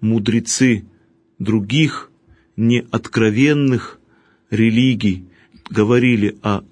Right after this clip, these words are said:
том же, то есть вообще пустословие неприлично человеку, недостойно человеку. Но кроме всего прочего, пустое слово, оно показывает, что внутри нас духовная пустота, что там нет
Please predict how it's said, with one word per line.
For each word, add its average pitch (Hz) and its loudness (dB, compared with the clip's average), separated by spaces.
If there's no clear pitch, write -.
том 127 2
же, 92 -6
то 95 -2
есть 92 -4
вообще 139 0
пустословие 113 0
неприлично 127 -2
человеку, 101 -4
недостойно 110 0
человеку. 104 -4
Но 113 0
кроме 127 2
всего 123 -2
прочего, 123 0
пустое 131 0
слово, 120 0
оно 127 2
показывает, 123 0
что - -2
внутри 127 0
нас 113 -2
духовная 120 0
пустота, 117 -6
что - 0
там 131 -2
нет 135 0